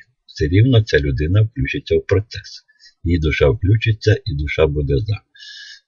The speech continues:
От зрозуміло, що на рівні матриці свідомості почнуть відбуватися зміни. Так що те, що блокуєте Facebook, зараз живий журнал, ви ж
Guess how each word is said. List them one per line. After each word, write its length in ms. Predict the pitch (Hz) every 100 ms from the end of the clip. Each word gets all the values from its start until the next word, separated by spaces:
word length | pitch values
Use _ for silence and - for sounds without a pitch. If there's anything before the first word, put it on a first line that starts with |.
| _ _ _ -
От 140 | 139 101
зрозуміло, 560 | 87 82 92 110 95 85
що 220 | - 82
на 180 | 80 82
рівні 360 | 80 76 76
матриці 580 | 69 67 - 95 - 113
свідомості 840 | - 110 107 113 113 107 - 98 - _ _ _ _ _ _ -
почнуть 380 | 90 - 92 71
відбуватися 540 | 64 71 76 - 73
зміни. 360 | 117 113 92 90 - - _ _ _ _ _ _ _ _ _ _ _ _ _ -
Так 120 | 104
що 120 | 104
те, 200 | - 107
що 540 | - - 95 85 80 - - - 135
блокуєте 600 | 82 82 101 90 - 80
Facebook, 600 | - 82 110 117 87 87
зараз 320 | 73 73 69
живий 280 | 69 69 67
журнал, 500 | 69 76 80 73 - _ 110
ви 120 | -
ж 260 | - -